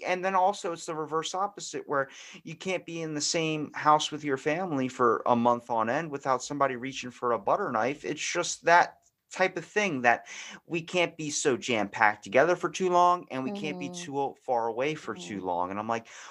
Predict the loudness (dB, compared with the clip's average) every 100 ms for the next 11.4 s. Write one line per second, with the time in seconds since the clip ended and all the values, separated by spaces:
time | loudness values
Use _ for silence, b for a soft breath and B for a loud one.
0 | B -14 -6 -4 -4 -6 -8 -8 -4 -2
1 | -2 -4 -10 _ -14 -14 -12 -4 -4 -4
2 | -6 -10 -12 -14 -14 0 4 4 0 -10
3 | -8 -6 -8 -6 -6 -2 -2 -2 -6 -10
4 | -8 -8 -8 -4 0 0 0 -4 -4 -2
5 | -2 -2 -2 -4 -4 -4 -4 -6 -2 0
6 | 0 -4 -6 -6 -4 0 2 2 0 -6
7 | -12 -12 -8 -8 -6 -6 -8 -10 -12 -14
8 | -12 -10 -10 -12 -16 -20 -18 -16 -12 -10
9 | -8 -6 -4 -4 -4 -6 -4 -6 -4 0
10 | 0 0 -4 -6 -8 -8 -8 -8 -10 -12
11 | -8 -8 -8 -12